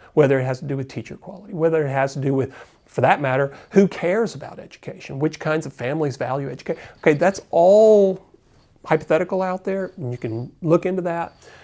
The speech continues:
I'm just saying, I think we ought to turn our attention to what's happening even before the public school system starts. That raises a lot of questions, right? If the high-income kids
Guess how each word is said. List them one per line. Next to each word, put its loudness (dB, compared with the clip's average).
I'm 4
just -2
saying, -2
I -4
think 2
we 4
ought 4
to -2
turn -2
our -2
attention -6
to -8
what's 0
happening -6
even 0
before 0
the -4
public -2
school -2
system -12
starts. -14
That 0
raises 2
a -10
lot -10
of -18
questions, -4
right? -8
If 4
the 2
high-income 0
kids -4